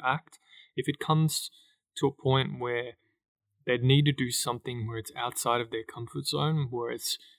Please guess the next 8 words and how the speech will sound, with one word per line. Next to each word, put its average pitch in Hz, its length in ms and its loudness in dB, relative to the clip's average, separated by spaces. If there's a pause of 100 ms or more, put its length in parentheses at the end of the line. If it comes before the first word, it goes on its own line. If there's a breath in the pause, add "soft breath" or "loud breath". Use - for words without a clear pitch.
(120 loud breath)
where 127 260 0
it - 100 -16
does 131 300 4
require 117 800 -6
a 113 80 -16
certain 117 600 -8 (480)
delving 117 720 0
of, 113 320 -6